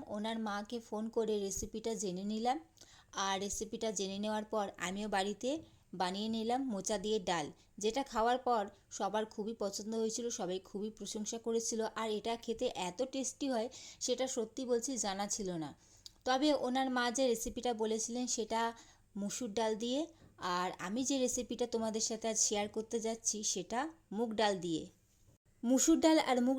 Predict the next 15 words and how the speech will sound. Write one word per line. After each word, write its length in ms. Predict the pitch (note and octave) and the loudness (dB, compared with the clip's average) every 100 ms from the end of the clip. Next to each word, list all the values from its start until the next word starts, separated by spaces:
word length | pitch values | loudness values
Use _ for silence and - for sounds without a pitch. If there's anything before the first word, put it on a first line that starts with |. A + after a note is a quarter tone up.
| C4 | 6
ডাল 140 | C4 A3+ | 6 6
যেহেতু 220 | B3 B3+ A#3 | 4 2 0
দুটো 160 | A#3+ C4+ B3+ | 0 -2 0
সম্পূর্ণ 380 | A3 G#3+ B3 C4 - G3+ | -2 0 2 2 0 0
আলাদা 260 | G3+ B3 A#3+ | 2 4 4
ডাল, 140 | A3 G#3 - - | 4 2 -4 0
তাই 120 | B3 C4 A#3+ | 4 4 2
দুটো 180 | A#3+ C4+ | 0 4
রান্নার 280 | A#3+ A#3+ B3 A#3+ | 4 4 4 2
পদ্ধতি 340 | A3 B3 C4 - G#3+ | 4 2 2 2 2
আলাদা 260 | G#3+ A#3+ A#3+ | 2 2 4
হবে, 160 | A#3 G#3+ | 4 4
সেটাই 260 | G#3 A3+ A#3+ | 4 2 2
স্বাভাবিক। 420 | A#3 G#3 A3 C4+ D4 - - | 2 2 2 0 -4 -10 0
আর 80 | G#3 | 2